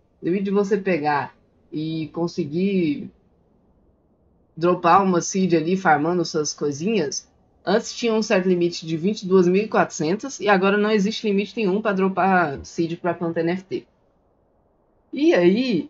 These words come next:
eles aumentaram a, a base de trocar o L E pra P V U. Então, como que vai funcionar isso aqui? Ai, Deus, olha só.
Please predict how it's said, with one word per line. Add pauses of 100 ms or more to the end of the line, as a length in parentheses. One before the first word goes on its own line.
eles
aumentaram
a,
a
base
de
trocar
o
L
E
pra
P
V
U. (380)
Então,
como
que
vai
funcionar
isso
aqui? (2500)
Ai,
Deus,
olha
só.